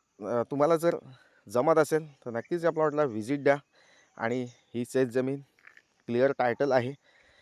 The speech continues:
अ, सातबार मी या ठिकाणी चेक केलेला आहे, नकाशा चेक केलेला आहे, सेपरेट आहे,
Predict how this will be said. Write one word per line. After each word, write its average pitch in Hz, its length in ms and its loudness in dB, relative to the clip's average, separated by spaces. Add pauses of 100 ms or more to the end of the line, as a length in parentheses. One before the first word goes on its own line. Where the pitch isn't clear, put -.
(300)
अ, 104 300 0 (180)
सातबार 117 360 2
मी 131 140 -2
या 123 120 2
ठिकाणी 123 280 -2
चेक 120 260 -6
केलेला 127 220 2
आहे, 123 160 0
नकाशा 123 300 -4
चेक 123 240 -6
केलेला 123 180 0
आहे, 123 120 0
सेपरेट 127 360 -4
आहे, 123 200 -4